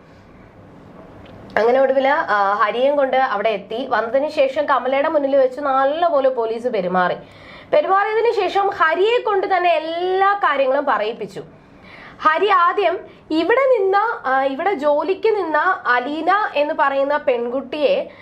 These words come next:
ആ, സ്വർണവും പണവും ഒക്കെ കൊടുത്ത് വശത്താക്കാനായിട്ട് നോക്കിയതും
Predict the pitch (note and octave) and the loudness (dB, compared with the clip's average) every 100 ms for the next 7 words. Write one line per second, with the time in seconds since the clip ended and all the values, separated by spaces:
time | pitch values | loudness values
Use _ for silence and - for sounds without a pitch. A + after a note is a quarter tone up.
0 | - - G#3 A3 A#3+ - D4 D4 D#4+ F#4 | -20 -2 0 2 -2 -2 0 0 -2 -2
1 | G#4+ G4+ D#4 D4+ E4 D#4+ E4 D4+ C#4+ D#4 | -2 2 0 2 0 0 0 0 0 0
2 | C#4 A#3+ - D#4+ - E4+ E4+ E4 D#4+ D#4 | -2 -2 -4 -6 -2 0 0 0 0 -2
3 | D#4 D4+ A#3 A#3 - D4 E3+ A#3 | -4 -4 -4 -4 -2 0 0 -6